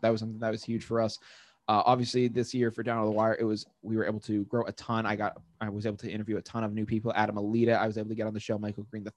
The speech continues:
third, I was able to get on the show. Ton of new things, uh, coming, coming for, coming for the show in the summer. I'm planning to talk to a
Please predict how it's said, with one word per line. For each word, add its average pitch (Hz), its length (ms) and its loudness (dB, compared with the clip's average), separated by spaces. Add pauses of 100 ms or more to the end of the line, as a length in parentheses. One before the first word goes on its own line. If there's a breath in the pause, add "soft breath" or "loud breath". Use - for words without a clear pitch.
third, 117 200 2
I 110 40 0
was 107 80 -4
able 113 120 -4
to 113 60 -4
get 113 60 -6
on 110 80 -6
the 110 80 -8
show. 110 260 -2 (520 soft breath)
Ton 165 260 0
of 147 80 0
new 127 140 2
things, 120 360 -2
uh, 101 260 2 (180)
coming, 110 340 -2 (140)
coming 110 180 -2
for, 107 500 -2
coming 110 160 -4
for 110 120 -6
the 107 60 -2
show 107 180 0
in 104 60 -4
the 101 40 -6
summer. 110 260 0
I'm 104 100 -4
planning 107 280 -2
to 104 100 -2
talk 104 180 -4
to 104 120 -6
a 101 120 -2